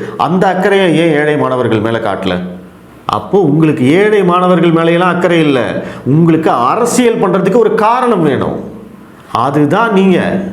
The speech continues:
அதுதான் தி மு க. யாரு செத்தாலும் அதை வச்சு அரசியல் பண்றத ஒரே கட்சி தி மு க மட்டும்தான். ஆனா அந்த பழியை தூக்கி அடுத்தவங்க மேலதான் இவங்க போடுவாங்க. அ தி மு கவுக்கு எதிராக இவர்கள் செய்த அரசியல்லாம் என்னென்னு எடுத்து பாருங்க.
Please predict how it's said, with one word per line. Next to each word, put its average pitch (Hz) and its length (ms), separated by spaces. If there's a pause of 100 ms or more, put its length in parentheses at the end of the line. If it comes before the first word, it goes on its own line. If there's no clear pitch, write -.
(160)
அதுதான் 139 640
தி 226 160
மு 208 160
க. 110 220 (840)
யாரு 214 420 (100)
செத்தாலும் 226 460
அதை 196 160
வச்சு 185 220
அரசியல் 190 480
பண்றத 165 320
ஒரே 185 200
கட்சி 190 320
தி 165 140
மு 151 140
க 135 140
மட்டும்தான். 123 540 (560)
ஆனா 175 200
அந்த 147 200
பழியை 185 260
தூக்கி 185 220
அடுத்தவங்க 165 440
மேலதான் 151 340
இவங்க 135 140
போடுவாங்க. 110 480 (680)
அ 165 160
தி 190 120
மு 180 120
கவுக்கு 147 360
எதிராக 175 340
இவர்கள் 143 340
செய்த 170 280
அரசியல்லாம் 165 720
என்னென்னு 170 400
எடுத்து 147 240
பாருங்க. 98 440